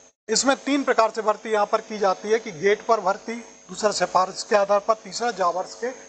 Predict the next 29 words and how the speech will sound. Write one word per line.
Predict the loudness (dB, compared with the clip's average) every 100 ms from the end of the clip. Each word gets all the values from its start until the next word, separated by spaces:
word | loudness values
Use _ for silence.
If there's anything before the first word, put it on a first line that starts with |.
| -20 -20 _ 0
माध्यम | 0 0 -8 -16
से। | -18
तो | -12
गेट | -2 -2 0
पर | -2
भर्ती | 0 -2 -4 -2
के |
अंतर्गत | -2 0 -2 -2 0
कभी-कभी | -2 -2 -4 -2
जब | -2 -2
भी, | -4
ए, | -4 -14 -20 -20 -20 _ _ -10 2 4 4 2 -2
अकुशल | -4 -4 -4
श्रमिकों | 0 -2 0 -2
की | 2 2
आवश्यकता | 2 -2 -6 2 2
होती | 2 -6 -6
है | -6 -6 -14 -20 -12
तो | -8 0
ऐसी | 0 0 -4
स्थिति | -4 -8 -8 -6
में | -4 -6 -6
जो | -4
है | -2 -2 -4 -14 -20 _ _ _ _ _ _ _
सीधे | -2 2 2
एक | 0
सूचना | -10 -8 -2 0
बाहर | 2 2 0
लगाई, | -2 2 0